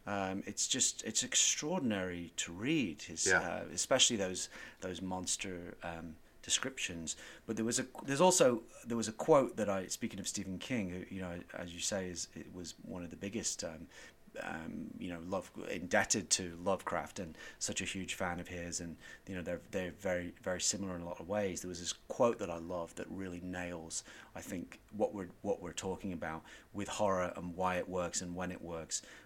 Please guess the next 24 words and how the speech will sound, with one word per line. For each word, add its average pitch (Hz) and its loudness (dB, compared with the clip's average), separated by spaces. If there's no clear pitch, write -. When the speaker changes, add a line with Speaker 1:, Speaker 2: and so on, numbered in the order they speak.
Speaker 1:
which 92 -2
is 95 0
very 101 4
simple. 90 0
And 90 -6
he 92 -4
said, 90 2
um, 87 -2
simply, 92 -2
"I 101 4
try 131 8
to 127 2
create 104 0
sympathy 98 -2
for 87 -10
my 85 -4
characters, 95 -2
then 92 0
turn 90 0
the 85 -4
monsters 82 -6
loose." 76 -8
Speaker 2:
Yeah. 95 2
Speaker 1:
That, 127 4